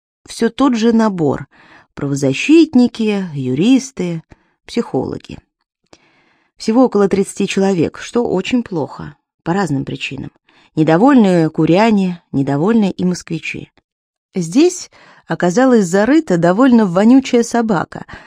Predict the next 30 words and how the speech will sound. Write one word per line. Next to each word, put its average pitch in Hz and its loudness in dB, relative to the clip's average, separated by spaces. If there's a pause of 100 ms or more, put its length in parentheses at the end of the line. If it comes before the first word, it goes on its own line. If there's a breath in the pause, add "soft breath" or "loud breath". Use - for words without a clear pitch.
(100)
о 143 -4
чем 160 0
мы 160 2
догадываемся 165 -2
несколько 190 -4
позже. - -10 (800)
Дело 254 2
в - -8
том, 190 -2
что - -2
курские 311 0
правозащитники, 185 -4
как - -6
и 160 -2
мы, 135 -6 (440)
не 233 6
были 147 0
прежде 180 0
в 151 0
этой 208 0
детской 160 -2
колонии, 202 -4 (240)
им 156 -2
не 165 2
давали 165 -2
разрешения. 165 -6 (720)
Только 233 2
благодаря 214 2
приезду 208 2
москвичей 190 0